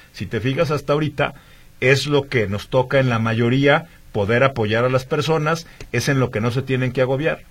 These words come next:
¿Dónde empieza de repente la mortificación de las personas? Te pongo un ejemplo rápido.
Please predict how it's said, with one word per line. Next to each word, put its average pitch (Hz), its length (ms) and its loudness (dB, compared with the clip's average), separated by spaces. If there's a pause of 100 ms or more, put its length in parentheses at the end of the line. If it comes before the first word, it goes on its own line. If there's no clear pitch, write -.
(180)
¿Dónde 170 320 0
empieza 165 360 0
de 165 100 6
repente 143 760 0
la 120 220 -2
mortificación 113 840 -2
de 127 80 2
las 107 160 -4
personas? 104 440 -6
Te - 80 -12
pongo 123 300 -2
un 127 100 2
ejemplo 104 460 -4
rápido. - 380 -4